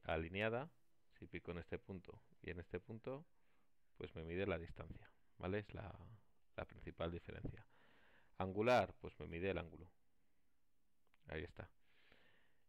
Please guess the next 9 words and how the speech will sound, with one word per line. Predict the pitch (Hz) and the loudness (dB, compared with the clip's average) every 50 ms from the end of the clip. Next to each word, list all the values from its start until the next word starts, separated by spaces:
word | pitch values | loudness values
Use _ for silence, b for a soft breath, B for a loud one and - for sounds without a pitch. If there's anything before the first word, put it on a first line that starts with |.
| - - - - - - - - | -20 -20 -20 -20 -20 -20 -6 2
Eh, | - 104 101 101 98 98 95 92 90 90 90 90 87 87 87 87 87 87 87 87 | 6 8 10 12 12 12 12 12 12 12 10 10 10 10 8 8 8 8 8 8
longitud | 95 95 90 - 98 - 104 104 | 6 4 2 0 -4 0 2 6
de | 101 101 | 8 10
arco, | 107 107 - - - 98 | 10 8 8 4 2 4
radio, | 98 107 107 110 117 117 117 | 6 6 8 8 6 4 4
como | - 85 85 | 0 -4 -2
no | 85 85 | -2 -2
tenemos, | - 90 87 90 87 87 85 85 85 82 82 82 82 82 78 - - - - - - - - - - - | 0 0 0 0 0 0 0 0 0 0 0 0 -2 -4 -6 -8 -12 -20 -20 -20 -20 -20 -20 -12 -4 0
eh, | - 85 80 80 80 78 78 78 78 80 82 | 0 2 2 4 2 2 2 2 0 -2 -4